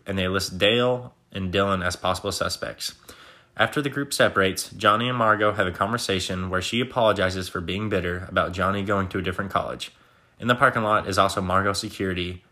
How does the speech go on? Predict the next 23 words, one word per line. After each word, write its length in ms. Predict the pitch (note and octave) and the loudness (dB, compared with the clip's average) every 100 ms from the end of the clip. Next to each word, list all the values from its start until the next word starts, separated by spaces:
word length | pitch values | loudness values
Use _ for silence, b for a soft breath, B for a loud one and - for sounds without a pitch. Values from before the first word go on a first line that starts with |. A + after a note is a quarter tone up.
| _ - | _ -2
Kyle. 420 | F2+ C#2 - - b b b b b b b b b | -2 -2 -8 -14 b b b b b b b b b
Allison 320 | C3 D3 D#3+ D#3+ | 4 4 4 4
arrives 320 | C#3+ B2+ C#3 | 4 4 0
at 80 | C#3+ | -2
a 60 | |
shop 420 | - F2+ E2+ - _ | 0 0 0 -4 _
and 120 | F#2+ | -6
sees 220 | - G#2 | -4 -4
the 80 | F#2 | -4
black 240 | F2 G#2+ - | 0 0 2
truck 220 | A2 - | -2 0
that 160 | E2+ | -2
followed 320 | - F2 - D#2 | -2 -2 -4 -10
her, 160 | - - | -14 -2
parked 240 | F#2 F#2 | -2 0
outside. 460 | F2+ - - - - _ b b b b b b - | -2 -2 -4 -6 -12 _ b b b b b b -4
There 180 | A#2+ | -2
she 140 | C3+ C3 | 0 -2
sees 240 | - A2 | -2 -2
Clara 540 | - - G#2 C2+ C2+ - | 0 2 4 2 -4 -2
holding 320 | G#2 G#2 A2 | 0 2 0
a 40 | |
basket. 500 | G#2+ E2+ - - - | -2 -4 -8 -10 -12